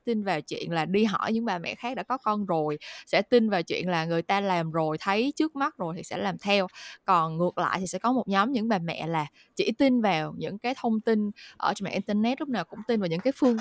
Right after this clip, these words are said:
pháp mới mẻ, lúc nào cũng cảm thấy là phải đi theo cái xu hướng A B C nào đó để nó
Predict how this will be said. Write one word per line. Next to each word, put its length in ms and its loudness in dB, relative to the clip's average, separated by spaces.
pháp 340 0
mới 240 2
mẻ, 340 -2
lúc 220 -4
nào 220 -2
cũng 360 -2
cảm 220 0
thấy 240 2
là 540 0
phải 340 -4
đi 160 2
theo 380 0
cái 340 -2
xu 260 4
hướng 240 4
A 120 0
B 80 -4
C 160 2
nào 140 -2
đó 360 -2
để 100 -4
nó 280 -2